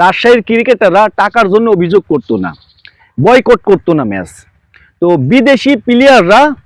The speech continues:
বিদেশি প্লেয়াররা চলে যেত না বা অভিযোগ জানাতো না বিসিবিতে। আমাদের তো মান সম্মান চলে গেছে তখনই, যখন বিপিএল ছেড়ে কোচ চলে যায় টাকার জন্য, যখন ক্রিকেটাররা টাকার জন্য অভিযোগ করে বিসিবিতে,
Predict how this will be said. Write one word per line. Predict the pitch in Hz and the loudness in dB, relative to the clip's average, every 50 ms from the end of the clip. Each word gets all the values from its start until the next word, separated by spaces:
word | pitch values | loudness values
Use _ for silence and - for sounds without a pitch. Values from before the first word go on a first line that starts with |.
| _ _ _ _ _ - | _ _ _ _ _ -6
বিদেশি | 135 180 202 226 233 - - 269 214 - | -4 -2 0 0 0 0 -2 -4 -2 -2
প্লেয়াররা | 220 220 233 247 247 233 226 247 277 302 294 226 - | -2 0 2 2 2 2 2 2 0 0 -2 -4 -2
চলে | - 254 262 254 214 160 | 0 2 2 2 2 0
যেত | 160 - - 123 110 | -2 -4 -4 -6 -6
না | 95 82 - _ _ _ _ - | -8 -10 -14 _ _ _ _ -6
বা | - 131 170 180 175 170 156 - _ _ _ - 180 | -4 0 2 2 2 2 0 -2 _ _ _ 0 2
অভিযোগ | 214 214 269 214 233 240 180 160 | 4 4 4 4 2 2 2 2
জানাতো | 190 180 180 175 151 175 170 | 0 0 0 -2 -2 -2 -4
না | 165 147 135 | -4 -2 -4
বিসিবিতে। | 131 120 - 123 107 107 - - 95 85 - - - - - - | -4 -4 -4 -6 -6 -6 -8 -8 -10 -10 -10 -12 -20 -16 -10 -6
আমাদের | 147 196 214 196 226 247 208 - | -2 -2 0 0 0 -2 0 0
তো | 269 247 196 185 | 0 0 2 2
মান | 185 196 208 190 202 | 0 0 -2 -2 -4
সম্মান | 233 240 240 247 240 226 - | -2 -2 -2 -2 -4 -2 0
চলে | 233 233 240 226 | 0 2 2 2
গেছে | 220 226 - 247 - - | 0 -2 -4 -4 -2 0
তখনই, | 240 240 - 269 285 220 190 226 247 - - - _ - 143 | -2 0 0 0 0 0 0 -2 -4 -8 -12 -16 _ -4 -2
যখন | 180 202 - - 247 233 180 147 | -2 -2 0 0 -2 -2 -2 -2
বিপিএল | 202 214 - 240 240 233 226 - | -4 -4 -2 0 2 2 0 0
ছেড়ে | - 214 226 240 226 - | 0 0 0 0 0 -2
কোচ | - 220 226 226 - - - | -2 0 0 0 -2 -2 -2
চলে | 233 220 208 196 170 | 0 2 2 2 2
যায় | 190 202 226 226 - _ _ _ _ _ _ _ - | 2 0 0 -2 -4 _ _ _ _ _ _ _ -4
টাকার | 185 196 - 226 214 165 156 | -4 -2 0 0 -2 0 0
জন্য, | 190 190 185 202 240 269 269 - - - - 170 | -2 -2 -2 -2 -4 -4 -6 -10 -16 -10 -6 -4
যখন | 180 - 226 214 - - | -4 -2 -4 -4 -4 -4
ক্রিকেটাররা | 233 226 254 - 302 - - 240 196 175 214 247 262 254 - - - - - - - - - | -2 -2 -2 -2 -2 0 2 0 2 2 2 0 0 -2 -10 -18 -20 -20 -20 -20 -12 -4 -2
টাকার | 202 220 - 262 277 226 202 | -2 0 2 2 0 2 2
জন্য | 262 254 254 233 | 0 2 4 4
অভিযোগ | 233 220 269 - 277 262 196 226 | 4 4 2 2 0 -2 2 2
করে | 233 202 202 175 180 | 2 2 2 0 0
বিসিবিতে, | 214 - - 262 190 190 175 - | -2 -2 -2 -2 -2 -2 -2 0